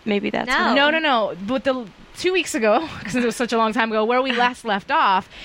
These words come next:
Speaker 3: he was on his way to meet up with her, and that's when he passed out and found himself on the top of a
Speaker 1: That's
Speaker 3: rooftop
Speaker 1: true.
Speaker 3: and had blood on his hands. This was the dot, dot, dot that went into tonight's episode and continued on. So that's what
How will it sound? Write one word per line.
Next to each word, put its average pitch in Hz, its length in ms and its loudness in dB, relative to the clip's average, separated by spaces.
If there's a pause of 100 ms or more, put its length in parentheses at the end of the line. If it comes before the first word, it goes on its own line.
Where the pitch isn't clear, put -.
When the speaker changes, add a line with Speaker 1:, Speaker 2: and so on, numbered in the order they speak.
(260)
Speaker 3:
he 302 200 0
was 277 120 -2
on 247 160 2
his 220 140 -2
way 226 140 2
to 196 80 0
meet 185 200 0
up 262 200 0
with 202 160 -2
her, 170 340 0 (240)
and 208 180 0
that's 208 160 0
when 208 120 -6
he 208 100 -2
passed 196 340 -2
out 180 200 0
and 196 100 -10
found 190 300 -2
himself 180 560 -2
on 185 160 0
the 226 80 -4
top 226 200 -2
of 285 120 -2
a 330 40 0
Speaker 1:
That's 214 120 0
Speaker 3:
rooftop 190 380 0
Speaker 1:
true. 240 200 -4
Speaker 3:
and 196 100 -2
had 202 200 -2
blood 220 260 0
on 196 80 0
his 165 140 -6
hands. 139 320 -6 (260)
This 226 460 -2
was 214 180 -2
the 196 100 -2
dot, 185 240 0
dot, 175 240 0
dot 247 360 2
that 208 120 -2
went 214 160 -2
into 202 220 -6
tonight's 233 500 -2
episode 170 640 -2
and 185 160 -2
continued 196 460 -4
on. 170 400 0 (220)
So 208 200 -2
that's 226 400 0
what 180 200 -2